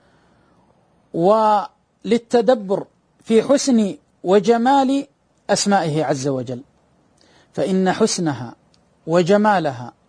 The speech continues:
وروعتها تدل على جمال المسمى تبارك وتعالى. ولا شك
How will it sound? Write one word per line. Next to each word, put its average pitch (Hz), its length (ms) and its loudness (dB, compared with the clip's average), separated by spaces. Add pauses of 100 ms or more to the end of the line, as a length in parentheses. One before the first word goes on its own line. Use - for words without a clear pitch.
وروعتها 226 1000 0 (880)
تدل 165 440 -2
على 147 540 -2 (360)
جمال 165 800 -2 (140)
المسمى 160 640 -2 (500)
تبارك 151 460 -2
وتعالى. 123 460 -10 (1700)
ولا 262 220 4
شك 220 560 -2